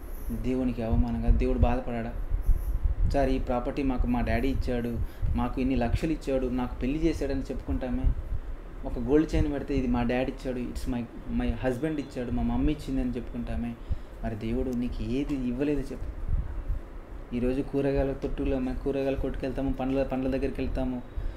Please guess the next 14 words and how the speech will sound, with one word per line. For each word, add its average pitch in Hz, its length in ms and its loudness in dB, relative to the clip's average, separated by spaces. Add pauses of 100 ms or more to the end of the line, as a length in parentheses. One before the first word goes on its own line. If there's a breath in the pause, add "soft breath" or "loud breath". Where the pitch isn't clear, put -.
(160 loud breath)
ఫ్రీగా 143 260 2
గాలి 139 280 4
పీల్చుకుంటున్నాము. 135 600 -6
ఎవరిచ్చారు 117 520 -4
మనకి 262 340 -2
అవన్నీ? 247 180 -4 (1120)
ఈరోజు 127 240 0
ఒకరు 120 160 -2
సోఫా 131 320 0
కొనియచ్చు, 123 440 2
ఒకరు 131 320 -2
టీవీ 139 340 0
కొనియచ్చు, 123 420 0
ఒకరు 131 340 -2